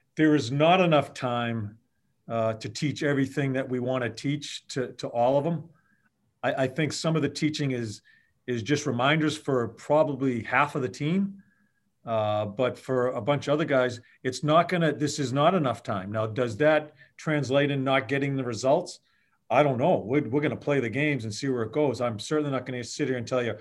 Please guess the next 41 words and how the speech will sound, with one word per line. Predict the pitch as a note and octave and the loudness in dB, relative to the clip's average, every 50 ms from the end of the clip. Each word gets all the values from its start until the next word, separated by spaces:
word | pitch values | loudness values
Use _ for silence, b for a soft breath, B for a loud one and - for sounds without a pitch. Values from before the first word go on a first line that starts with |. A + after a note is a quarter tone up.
| B B B B - | B B B B -6
"Okay, | C3 B2+ - A#2 | -4 -2 0 0
we | A2 A2 C#3 D#3 | 0 2 2 2
can't | D3+ - F3 D3+ B2+ - | 2 2 0 0 0 0
teach | - F3+ F3 F3 D3+ | -2 -4 -2 0 0
everything, | B2 A2 A2 A2+ A2+ | -2 0 -2 -4 -6
so | - B2 | -6 -4
we're | A2+ C3 | -4 -2
not | C#3+ D3 C#3 C3+ B2+ A2+ | 0 2 2 0 0 -2
gonna | G2+ C#3 B2+ B2+ | -4 -4 -4 -2
get | A#2+ B2+ A#2+ - | -2 -4 -4 -4
the | A2+ | -4
results." | G#2 G2+ - C3+ C#3+ C#3 A#2+ - - - - b b b b b | -8 -4 0 2 2 2 2 0 -6 -14 -18 b b b b b
So | _ - - F3 G#3 A3 | _ -4 0 2 4 4
many | G#3 F#3 D3+ | 4 4 4
different | B2 G2+ D3+ D#3 D#3 D#3 D3 A2 | 4 2 2 2 2 0 -4 -4
things | B2 C#3 C3+ B2+ | -2 -4 -4 -4
come | - C#3 C3 B2 | -6 -6 -6 -6
into | A#2 G2+ | -6 -8
play | G#2 - - D3+ C#3+ B2+ | -6 -2 2 2 2 2
in | G#2+ A2+ | 0 -4
winning | A#2 B2+ B2+ B2 A#2+ | -4 -4 -4 -4 -6
and | A2+ A2 A2 | -6 -4 -4
losing | B2+ A#2+ G2 G#2 G2 | -4 -6 -6 -8 -8
hockey | G2 A#2 C3 C#3 C3 - C3 | -4 -2 -2 -2 -2 -4 -8
games. | G2+ F2+ F#2+ - _ _ - - _ b b b b b b b b b b | -8 -10 -12 -14 _ _ -20 -20 _ b b b b b b b b b b
I | A#2 C#3+ | 2 4
just | F3 F3+ - - | 4 2 0 0
wanna | D3+ C#3 C3 B2 A#2+ | -2 -2 -2 -2 -2
get | A2 B2+ A#2+ A2+ | 0 0 0 0
a | A2 | -2
gr-, | G2 - - C3+ D#3+ F3+ C3+ | -4 -6 -4 -4 -4 -2 -2
uh, | A#2+ A#2+ B2+ - - b b b b b b b | -4 -4 -4 -6 -12 b b b b b b b
a | A2 A2 | -6 -6
group | G2+ G2 - B2+ C3+ D3 G3+ A3 A3 | -6 -6 -4 0 2 4 4 4 2
of | D#3 B2 G#2 | 0 0 2
guys | C3 A#2 A#2 A2+ A2+ A2 | 2 2 2 0 -2 -4
here | - C3 A#2+ B2 - | -4 -4 -4 -4 -4
understanding | C#3+ D3 D3 C#3 C3+ - - - - D3+ D#3 D#3 D3 C#3+ C3 | -4 -4 -4 -4 -4 -6 -6 -4 -2 -2 0 0 -2 -2 -4
the | B2 A#2+ | -4 -6
foundation | - - C#3 B2 B2 A#2+ G#2+ D3 D#3+ D#3 D#3 - C3+ A#2+ | -6 -4 -4 -4 -2 0 2 2 2 2 0 -2 -4 -4
of, | A#2 A2+ G#2+ G#2 | -4 -4 -4 -6